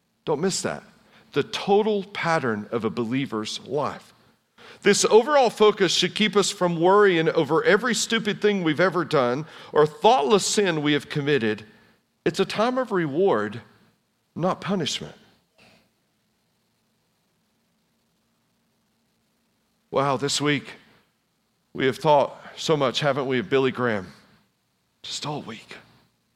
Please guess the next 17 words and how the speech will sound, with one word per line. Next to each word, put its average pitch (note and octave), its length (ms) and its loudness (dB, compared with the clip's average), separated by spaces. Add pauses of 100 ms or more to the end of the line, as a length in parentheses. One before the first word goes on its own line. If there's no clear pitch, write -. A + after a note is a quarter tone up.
(1300)
Just D#3 260 -2
thought F3+ 200 6
of D3+ 80 -2 (180)
Billy E3+ 260 2
Graham B2+ 380 0
and G#2+ 120 -6 (400)
his F3 240 2
passing, C3 580 -2
and G2+ 200 -6 (480)
I've B2+ 220 0
loved E3 320 4
the C3+ 80 -8
coverage. - 720 -6 (720)
Just - 220 -8
the C#3 100 2
wonderful F#3 720 2
things C#3 600 -2